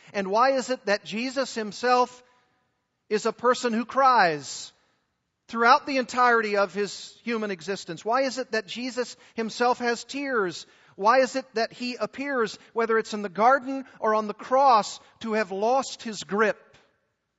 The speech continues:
Well, it must be so because Hebrews five eight says, "Although he was a son," read there,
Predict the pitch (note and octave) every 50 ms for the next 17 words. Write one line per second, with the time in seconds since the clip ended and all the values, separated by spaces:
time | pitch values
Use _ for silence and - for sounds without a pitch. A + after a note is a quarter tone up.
0 | _ _ _ _ _ _ _ _ _ _ _ _ _ _ _ _ _ _ _ _
1 | _ _ _ _ _ _ _ - E3 E3+ E3+ F3+ F3+ G3 - - - _ E3 C#3
2 | - - - D3 D3 D3 D#3+ D3+ D#3 D3 - - G#3 G3 E3+ D#3 E3 E3 - -
3 | - - _ _ _ _ _ _ _ _ _ _ _ _ _ _ _ _ _ _
4 | F#3+ F#3+ E3 G3 F#3+ F3 - - - F#3 F3+ F3 E3 F3+ F#3 F#3 F#3 - - E3+
5 | D#3 D3+ D3+ - - - F3+ F3 F3+ D#3 D3+ G3+ A3 A#3 A#3+ A#3+ G3+ G3+ G3+ G3
6 | E3+ G3 G#3 G#3 A3 G#3+ F#3+ - - - - D#3 - - - G#3 G#3+ G3 E3+ D3
7 | D3 D3+ E3+ F3+ - _ _ _ _ _ _ _ F3+ G3+ C4 C4 G#3 F3 F#3+ F3
8 | F3 F3+ F#3+